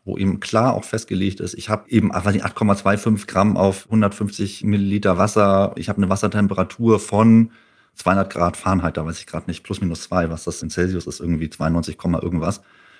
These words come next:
Alle Schritte eigentlich sind sozusagen standardisiert, sodass wir die Möglichkeit haben, eben über diesen Kaffee zu sprechen.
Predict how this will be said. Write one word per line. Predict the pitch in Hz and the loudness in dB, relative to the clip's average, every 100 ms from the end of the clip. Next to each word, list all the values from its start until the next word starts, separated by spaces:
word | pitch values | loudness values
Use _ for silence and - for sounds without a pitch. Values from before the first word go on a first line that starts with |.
| - - _ | -20 -20 _
Alle | 107 127 | 0 2
Schritte | - 220 95 | 0 0 0
eigentlich | - 80 80 - - | -2 -6 -10 -12 -4
sind | 95 113 | 0 0
sozusagen | - 90 87 87 90 | -2 -6 -6 -4 -4
standardisiert, | 80 - 95 87 82 87 113 113 - _ _ _ | -4 -2 -2 -4 -6 0 0 0 -8 _ _ _
sodass | - 80 - | -6 -4 -2
wir | 85 | -4
die | 82 | -2
Möglichkeit | 80 82 - - - | -4 -6 -8 -10 -8
haben, | - - | -10 -8
eben | - - | -8 -10
über | - - | -10 -12
diesen | - - | -12 -16
Kaffee | - - | -16 -16
zu | - | -14
sprechen. | - - - - | -14 -14 -14 -16